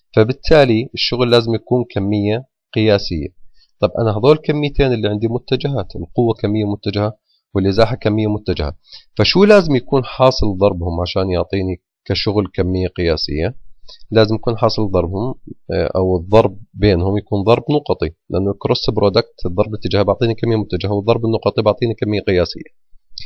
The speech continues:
فعلاقة الشغل راح تكون اف القوة المؤثرة على الجسم دوت دلتا ار. هون ما في متجه لأنه الشغل هذا كمية قياسية. الوحدة شو راح تكون؟ الوحدات راح تكون القوة نيوتن مضروبة في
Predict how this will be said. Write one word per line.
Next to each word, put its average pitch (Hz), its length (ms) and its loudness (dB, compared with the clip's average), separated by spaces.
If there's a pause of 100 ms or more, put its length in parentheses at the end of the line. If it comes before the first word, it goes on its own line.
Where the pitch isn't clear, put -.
(340)
فعلاقة 131 440 8
الشغل 143 360 4
راح 127 180 0
تكون 113 460 2
اف 156 220 6 (500)
القوة 123 320 6
المؤثرة 104 360 4
على 98 100 2
الجسم 107 380 0
دوت 165 280 4 (380)
دلتا 104 440 2
ار. 76 240 0
هون 117 140 4
ما 127 160 6
في - 140 -4
متجه 90 420 -4
لأنه 95 280 -2
الشغل 92 400 -4
هذا 90 140 0 (100)
كمية 95 320 0
قياسية. 73 580 -4 (520)
الوحدة 185 360 6
شو 202 140 6
راح 151 200 4
تكون؟ 78 360 -4 (540)
الوحدات 170 480 6
راح 160 140 2
تكون 131 240 4
القوة 156 560 6 (120)
نيوتن 120 480 2
مضروبة 101 600 4 (100)
في 90 220 -2